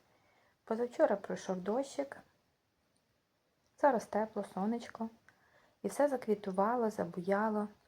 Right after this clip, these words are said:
пішло дружно в ріст. Хочу запропонувати вам прогулянку моїм квітником і розказати дві новини, які я виявила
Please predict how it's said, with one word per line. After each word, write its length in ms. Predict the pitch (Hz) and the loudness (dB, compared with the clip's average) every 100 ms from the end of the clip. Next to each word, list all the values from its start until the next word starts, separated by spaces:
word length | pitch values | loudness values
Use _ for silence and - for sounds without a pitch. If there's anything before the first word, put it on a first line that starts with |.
| _ _ _ - | _ _ _ -14
пішло 300 | - 247 220 | -4 -2 0
дружно 380 | 190 180 175 | -2 -2 -4
в 40 | 180 | -4
ріст. 400 | 202 247 - - _ _ _ _ _ _ _ _ _ _ _ _ _ - - _ _ _ _ _ _ _ _ | -4 -4 -8 -18 _ _ _ _ _ _ _ _ _ _ _ _ _ -20 -20 _ _ _ _ _ _ _ _
Хочу 260 | - 339 294 | -2 -2 4
запропонувати 720 | 247 220 214 226 226 226 220 | 4 4 2 2 2 2 2
вам 180 | 208 208 | 2 0
прогулянку 640 | 214 202 202 196 190 196 | 0 -2 -2 -2 -2 -2
моїм 280 | 190 190 190 | 0 0 0
квітником 680 | - 196 240 240 294 311 311 - - _ _ _ _ _ _ _ _ _ - - - _ - 285 | -2 -2 -2 2 2 2 -4 -12 -20 _ _ _ _ _ _ _ _ _ -20 -20 -20 _ -12 -4
і 260 | 302 320 - | -2 -2 -4
розказати 800 | - 220 - 202 220 240 240 220 220 _ _ _ _ _ _ _ _ _ _ _ | -4 -2 0 2 2 2 0 -2 -2 _ _ _ _ _ _ _ _ _ _ _
дві 220 | 196 202 208 | 0 4 6
новини, 500 | 196 208 269 254 226 | 6 4 4 2 2
які 220 | 214 196 | 0 -2
я 120 | 190 | 0
виявила 680 | 196 226 214 208 196 190 | 2 2 2 0 2 0